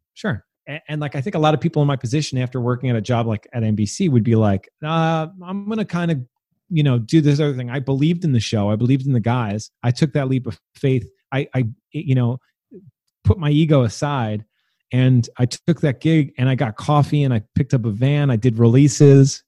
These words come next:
and the other guys were doing that shit too. So it's not like they were just like, you know, "Do this for me," but it's just things needed to get done. And then it's become what it is now. And it's,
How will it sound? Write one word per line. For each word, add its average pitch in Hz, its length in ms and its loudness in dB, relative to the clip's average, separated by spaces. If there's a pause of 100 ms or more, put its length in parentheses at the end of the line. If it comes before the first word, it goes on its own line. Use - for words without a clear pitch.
(160)
and 160 160 8
the 175 80 10
other 220 160 8
guys 175 240 8
were 160 80 8
doing 165 160 10
that 143 200 8
shit - 200 -2
too. 190 160 2
So 117 120 0
it's 107 120 -4
not - 120 -6
like 120 240 0 (360)
they 131 160 6
were 139 120 8
just 120 240 0
like, 113 200 0
you 113 160 -8 (360)
know, 123 160 8
"Do 151 200 8
this 131 220 8
for 110 120 0
me," 107 260 0 (200)
but 131 120 -2
it's 120 120 -2
just - 180 -4 (200)
things 147 240 6
needed 135 220 2
to 131 40 -8
get 113 280 -8
done. 143 260 -4 (400)
And 139 120 -4
then 165 260 -4
it's 131 180 -14
become 170 360 -6
what 151 120 -2
it 135 80 -6
is 214 240 -6
now. 113 400 -6 (520)
And 147 120 2
it's, - 240 -4